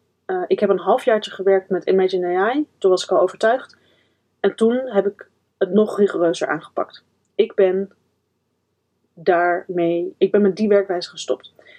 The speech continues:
Maar ik heb die werkwijze uitgebreid. Ik ben nog, ik werk nog steeds met Imagine A I, alleen ik heb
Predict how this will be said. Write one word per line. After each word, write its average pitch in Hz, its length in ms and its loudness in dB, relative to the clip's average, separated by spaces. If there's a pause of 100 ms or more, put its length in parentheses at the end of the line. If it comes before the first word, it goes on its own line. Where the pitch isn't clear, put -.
(140)
Maar 180 320 2
ik 190 120 -4
heb 185 140 -2
die 185 80 -2
werkwijze 170 420 -4
uitgebreid. - 640 -2
Ik 160 180 -6
ben 190 180 2
nog, 180 160 -2
ik 208 140 0
werk 214 140 0
nog 214 120 -4
steeds 226 280 -2
met 269 160 -2
Imagine 196 600 0
A 165 120 -2
I, 214 120 -6
alleen 190 460 0 (680)
ik 233 180 -2
heb 196 460 -2